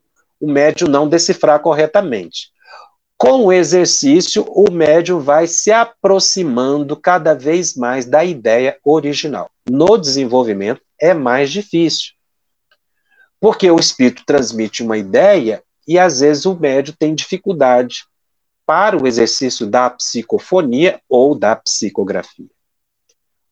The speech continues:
E com o tempo é que isso se supera. O espírito tenta novamente, avisa que aquilo que ele não entendeu, não, o, o espírito tenta novamente.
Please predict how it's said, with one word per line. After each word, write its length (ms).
E 60
com 220
o 40
tempo 320
é 40
que 180
isso 180
se 160
supera. 580
O 60
espírito 340
tenta 380
novamente, 720
avisa 420
que 100
aquilo 480
que 200
ele 180
não 160
entendeu, 400
não, 240
o, 360
o 20
espírito 360
tenta 280
novamente. 720